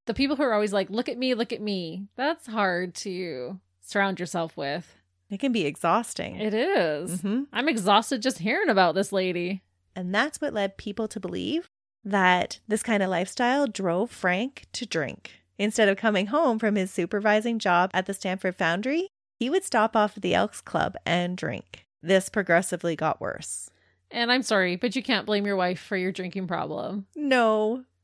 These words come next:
Speaker 2: I think he was struggling with his whole life right now. He wasn't a raging alcoholic. He was always viewed well by colleagues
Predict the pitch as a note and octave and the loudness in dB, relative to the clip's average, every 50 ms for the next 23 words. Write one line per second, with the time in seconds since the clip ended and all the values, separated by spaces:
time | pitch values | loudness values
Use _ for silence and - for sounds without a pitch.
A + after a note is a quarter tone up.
0 | - A#3+ B3 B3 D#4 D4 C#4 C#4+ A#3+ G3+ G#3 - - - F#3+ D#3+ D#3 D3+ D#3+ D#3 | -2 0 2 2 2 2 2 2 2 2 2 0 0 2 2 2 2 2 0 -2
1 | D3+ C#3 C#3+ D#3+ B3+ B3+ - - F3 F3+ - A3 F3 D#3+ - G#3 G#3 E3 D#3 D#3 | -2 -2 -4 -6 -10 -6 -2 0 0 0 2 0 -2 -2 0 0 2 2 2 2
2 | D#3 D3+ D3 D3+ D3 F3+ B3 C4 _ _ _ _ _ _ _ - G3+ - - E2+ | 2 2 2 0 0 -2 -4 -6 _ _ _ _ _ _ _ -4 -2 0 0 0
3 | - F3 - E3 D3 G#2 E2+ F#2 G#2+ A2 F#2 - - G#3+ - _ _ _ _ _ | 0 -2 -2 -4 -4 -2 -2 -4 -4 -2 -2 -4 -4 -6 -8 _ _ _ _ _
4 | _ _ _ _ _ - C#4+ D4 D#4+ E4+ F#4 A4 G#4+ G4+ D#4 A3 G#3 G3+ G#3 G3+ | _ _ _ _ _ 0 4 6 6 6 6 6 2 2 4 4 4 4 4 2
5 | G3+ F#3+ F3 E3 E3+ - - E3+ F3 E3+ - - - - - - - - - - | 2 0 2 0 0 0 -2 -2 0 0 0 0 -2 -6 -10 -12 -16 -20 -20 -20
6 | _ _ _ _ _ _ _ _ - F#3 - A#3 A3+ A3+ G#3+ G#3 F3+ F3+ G#3 B3 | _ _ _ _ _ _ _ _ -10 -4 0 2 2 4 4 4 6 6 6 4
7 | C4 C4 A3+ - F3+ E3+ F3 F3 - - - - A3 C4 - F#3 D#3+ G3+ - - | 2 0 -2 -2 -2 0 0 0 0 -2 -2 0 0 0 0 2 0 0 0 2
8 | - E3+ D3+ C#3 - - - - - - - - | 4 4 4 4 2 -2 -4 -4 -8 -10 -14 -8